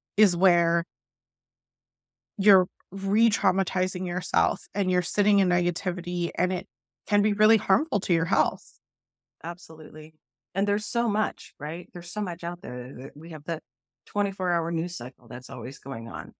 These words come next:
Speaker 2: right? And it seems like there's always something going on. Life is the totality of what it is, right?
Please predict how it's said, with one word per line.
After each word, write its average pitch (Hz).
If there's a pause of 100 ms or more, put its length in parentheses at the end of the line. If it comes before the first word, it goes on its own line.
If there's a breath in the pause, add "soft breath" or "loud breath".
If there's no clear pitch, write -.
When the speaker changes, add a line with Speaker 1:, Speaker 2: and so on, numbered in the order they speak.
Speaker 2:
right? 151 (480)
And 160
it -
seems 160
like 156
there's 147
always 156 (640)
something 175 (640)
going 151
on. 131 (1120)
Life 185
is 180
the 156
totality 151
of 147
what 151
it 147
is, 143 (240)
right? 160